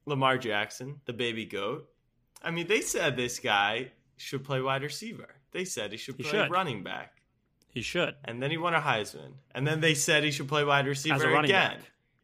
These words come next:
Speaker 1: And a running back again. And then he came in the league and he won six and one. And then they said, "Oh, well, he can't throw." So then he led the league in touchdown passes and won M V P. And then they said he can win a playoff game.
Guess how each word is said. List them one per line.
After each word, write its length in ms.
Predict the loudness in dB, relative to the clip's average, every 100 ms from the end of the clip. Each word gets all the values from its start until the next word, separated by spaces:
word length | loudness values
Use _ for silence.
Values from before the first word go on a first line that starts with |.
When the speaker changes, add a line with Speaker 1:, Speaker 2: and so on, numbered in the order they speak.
| _
Speaker 1:
And 180 | -2 0
a 60 | 2
running 300 | 4 2 2
back 240 | 0 0
again. 340 | -2 0 0 -6 _ _ _
And 100 | -6 -2
then 100 | -2
he 60 |
came 280 | -2 -2 -2
in 60 | -4
the 120 | -4
league 500 | -4 -2 -2 -2 -10 _ -8
and 80 | -2
he 60 |
won 200 | 0 0
six 300 | 0 -2 -4
and 140 | -6 -2
one. 160 | 0 0
And 140 | 4
then 160 | 4 4
they 140 | 0
said, 280 | 0 -2 4
"Oh, 320 | 8 8 8
well, 120 | 6 2
he 80 |
can't 360 | 0 0 0 0
throw." 280 | 2 4 2 -4 _
So 120 | -14 -4
then 160 | -2
he 80 | 0
led 240 | 2 2
the 120 | 2 0
league 200 | 0 0
in 80 | 0
touchdown 520 | -2 -2 -2 -2 0
passes 500 | -2 -2 -4 -10 -10
and 200 | -8 -4
won 200 | -2 0
M 160 | -2
V 120 | -2 -2
P. 160 | 0
And 140 | 0 0
then 120 | 0
they 100 | 0
said 140 | 0 -4
he 60 |
can 180 | -4 -6
win 120 | -6
a 60 | -6
playoff 460 | -4 0 0 -2
game. 260 | -6 -6